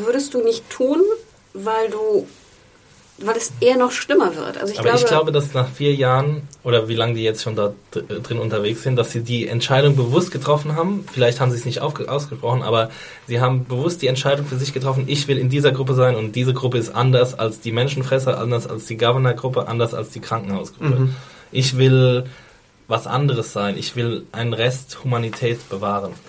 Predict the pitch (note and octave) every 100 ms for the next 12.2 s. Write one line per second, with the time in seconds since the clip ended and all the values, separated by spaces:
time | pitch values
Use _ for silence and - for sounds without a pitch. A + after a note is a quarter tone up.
0 | - _ _ - G#4 G#4+ - B3+ B3+ G3+
1 | - G3+ G3+ F#3+ F#3+ - G3 G3 G3 G#3
2 | F3+ G3 F#3+ F#3+ - D3 - A3+ G#3 G#3
3 | G#3 G3+ G3 F3+ G3 - G3 F#3+ - G#3+
4 | A3+ - G3 G3+ F#3 F#3+ F3+ F3+ F3+ D3+
5 | - F#3 F3+ D#3+ E3+ G3 E3+ E3 F3 F3
6 | E3+ E3 E3+ - - - D3 F#3 F#3+ F3+
7 | - F#3+ F#3 F3 F3+ E3 - F3+ F#3 F3+
8 | F#3 - F#3 F#3 G3+ F3 F3 D#3+ G#2+ -
9 | - - - - _ - F#3 G3 F#3+ F#3+
10 | F#3 F#3+ F#3+ F3+ F3 E3+ F3 F3+ - E3
11 | E3 D#3+ - D3+ - D#3 - D#3+ D#3+ D3+
12 | - -